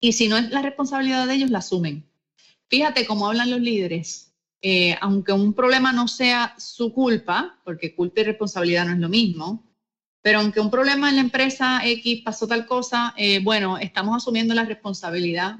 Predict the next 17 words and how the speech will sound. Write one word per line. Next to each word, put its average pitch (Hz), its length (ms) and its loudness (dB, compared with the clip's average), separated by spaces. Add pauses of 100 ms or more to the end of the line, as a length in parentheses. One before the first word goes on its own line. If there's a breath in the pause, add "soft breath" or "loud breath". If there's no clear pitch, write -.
por 196 120 -2
lo 185 120 -2
que 190 80 -8
sucedió 170 400 -2
en 185 60 -2
el 190 80 0
día 190 140 2
de 180 100 2
hoy. 202 220 2
Se - 180 -6
expresan 220 480 2
así, 269 440 0
porque 220 280 4
los 254 160 2
líderes 277 360 2
se 311 100 -6
responsabilizan. 269 920 -4